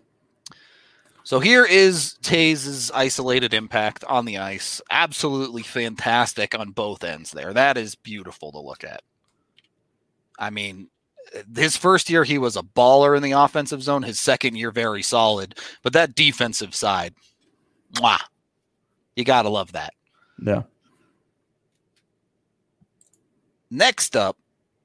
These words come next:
Speaker 1: let's take a look at the skater chart between Toews and Zadorov here.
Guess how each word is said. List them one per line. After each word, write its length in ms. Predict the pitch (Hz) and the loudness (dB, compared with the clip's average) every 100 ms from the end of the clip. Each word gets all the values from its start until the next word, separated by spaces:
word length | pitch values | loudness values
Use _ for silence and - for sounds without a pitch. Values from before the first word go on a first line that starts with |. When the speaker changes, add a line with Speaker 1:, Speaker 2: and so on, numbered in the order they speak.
| _ _ _ _ _ _ _ _ _ _ _ _ _ _ _ | _ _ _ _ _ _ _ _ _ _ _ _ _ _ _
Speaker 1:
let's 440 | 160 147 143 - - | -10 -6 -4 -6 -4
take 300 | 147 131 120 | -4 -4 -6
a 60 | |
look 380 | 117 127 120 - - | -4 -4 -4 -8 -6
at 220 | 113 - | -6 -6
the 100 | - | -8
skater 680 | - - 233 240 226 226 226 | -8 -4 0 0 0 -2 -2
chart 400 | - 196 202 185 | -2 2 2 0
between 840 | 165 - 156 151 143 135 127 123 117 | -6 -8 -8 -6 -6 -4 -4 -6 -8
Toews 960 | - 151 170 170 170 170 170 151 - _ _ _ _ - | -4 -2 0 0 -2 -4 -8 -10 -10 _ _ _ _ -14
and 180 | 98 | -14
Zadorov 840 | - - - 262 254 233 233 226 185 | -14 -8 2 4 6 8 8 6 4
here. 480 | 208 196 196 190 | 2 2 2 -2